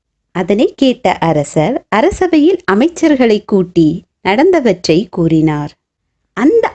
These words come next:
அமைச்சர்களுள் வயது முதிர்ந்த ஒருவர் ஒரு வழியை காட்டினார்.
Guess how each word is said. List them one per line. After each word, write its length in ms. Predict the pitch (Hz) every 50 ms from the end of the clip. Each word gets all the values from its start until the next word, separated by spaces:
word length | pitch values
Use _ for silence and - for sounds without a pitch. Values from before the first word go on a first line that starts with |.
| -
அமைச்சர்களுள் 960 | 180 185 196 233 339 339 - - 403 349 - 269 220 214 202 170 143 160 - - _ _ _ _ _
வயது 520 | - 165 190 202 226 294 381 440 427 440 392
முதிர்ந்த 480 | 294 247 196 247 220 226 214 202 -
ஒருவர் 560 | - - 185 170 180 156 160 156 202 339 415 -
ஒரு 240 | - 294 269 269 220
வழியை 520 | 226 214 208 220 208 175 156 170 262 -
காட்டினார். 800 | - - 196 165 175 - - 156 156 160 151 147 147 - - _